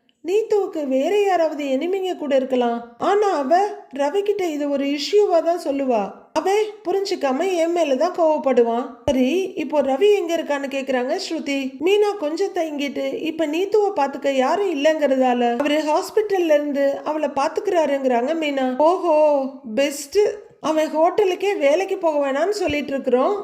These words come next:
இப்ப அவ கூடவே இருந்து பாத்துக்கிறாரா அப்படின்னு வாசுதேவன் கேட்க, ஸ்ருதியும் கொஞ்சம் சங்கடமும் கோவமா இருக்காங்க. மீனாவுக்கு என்ன சொல்றதுன்னு தெரியல. மாப்பிள்ளைக்கு எதுக்கு இந்த தேவையில்லாத வேலை? அவளே மாப்பிள்ளைய லவ் பண்றதா சொல்லிக்கிட்டு இருக்கிறா. இப்ப இவரு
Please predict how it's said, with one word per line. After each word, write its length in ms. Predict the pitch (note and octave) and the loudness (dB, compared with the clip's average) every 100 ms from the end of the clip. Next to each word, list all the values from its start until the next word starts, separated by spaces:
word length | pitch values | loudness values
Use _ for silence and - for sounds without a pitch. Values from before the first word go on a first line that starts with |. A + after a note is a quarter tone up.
| - | -6
இப்ப 200 | D#4+ G#4 G#4+ - - | 2 2 2 -4 -6
அவ 220 | C#4 D4 | -2 -2
கூடவே 420 | C#4+ F#4+ A4+ G#4+ | 0 2 4 4
இருந்து 300 | F#4 D#4+ D#4+ - | 2 -2 -6 -2
பாத்துக்கிறாரா 720 | B3 E4 G4+ F4 C4+ A#3 A#3 | -2 -2 -4 0 0 2 0
அப்படின்னு 500 | F4+ - - E4+ D4+ C4 | -2 -8 -4 -2 0 2
வாசுதேவன் 640 | B3 C4+ F#4 G4 E4+ E4 | 2 0 0 0 0 -2
கேட்க, 280 | C#4+ C4+ C4+ C4 B3+ - - | -2 0 2 0 -2 -10 -14
ஸ்ருதியும் 520 | - F4+ G#4 G#4+ G#4 | -8 -2 0 0 0
கொஞ்சம் 400 | E4+ C#4 C4+ C4 C4 - | -2 0 0 -2 -6 -10
சங்கடமும் 520 | - D#4+ G4 G#4+ G4 | -6 -2 0 2 0
கோவமா 460 | - C#4+ F4 E4+ E4 | 2 2 2 0 0
இருக்காங்க. 400 | C#4 C4 C4 B3 A#3+ A#3 - | 0 0 0 0 -2 -2 -8
மீனாவுக்கு 500 | C#4+ F4+ F#4+ F4+ D#4 | -6 -2 -2 -2 -2
என்ன 220 | C4 C4 | -2 0
சொல்றதுன்னு 480 | E4+ F#4 D#4 D4 D4 | -2 -2 -2 -4 -2
தெரியல. 320 | C4+ B3+ C4 B3+ B3+ - | 2 2 2 0 -4 -4
மாப்பிள்ளைக்கு 520 | C#4+ G4 G#4+ A4+ G#4 | 0 2 4 4 2
எதுக்கு 240 | E4 D#4+ D#4+ | -4 -6 -6
இந்த 200 | D4 C4+ | -2 -2
தேவையில்லாத 600 | C#4+ E4+ G4+ G4 D#4 C#4 | 0 -2 0 0 0 2
வேலை? 320 | B3+ B3+ C4 E4 - - | 4 4 4 0 -6 -4
அவளே 340 | D#4+ G#4 A4 F#4+ | 2 4 4 2
மாப்பிள்ளைய 520 | C#4 E4 G4 F#4 D#4+ | 0 -2 -2 0 0
லவ் 260 | C4 D4 E4 | 0 -2 -2
பண்றதா 380 | G4 F#4 F4 | -2 0 -2
சொல்லிக்கிட்டு 460 | F4+ D4 D4 D4 C4+ | -2 -4 -4 -4 -6
இருக்கிறா. 300 | C4 A#3+ A#3+ - - - | -2 2 2 0 -6 -4
இப்ப 300 | E4+ F#4 F4+ | -2 0 0
இவரு 360 | E4 F4+ G4 | 0 0 0